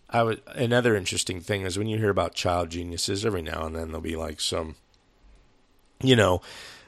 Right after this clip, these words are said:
uh, Good Morning America bit on, on some little, you know, overworked, usually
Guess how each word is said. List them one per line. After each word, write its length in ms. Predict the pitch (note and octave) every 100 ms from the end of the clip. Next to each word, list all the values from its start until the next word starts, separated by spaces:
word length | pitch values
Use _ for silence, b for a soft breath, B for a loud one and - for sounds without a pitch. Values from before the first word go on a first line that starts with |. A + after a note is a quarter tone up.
| -
uh, 340 | F2+ E2+ D#2 - _ _ _ - A2+
Good 180 | C3
Morning 340 | G#2+ G#2 G2+ F#2
America 480 | F2+ E2+ E2+ - E2+
bit 320 | D#2+ E2 E2
on, 260 | D#2+ D#2 - -
on 180 | D#2+ D2
some 320 | - E2+ D#2
little, 300 | E2 D2+ - b b b b -
you 120 | E2
know, 80 | F2
overworked, 720 | - F#2 F2+ E2 F2 F2 - - _ _ -
usually 440 | G2+ F#2+ E2+ E2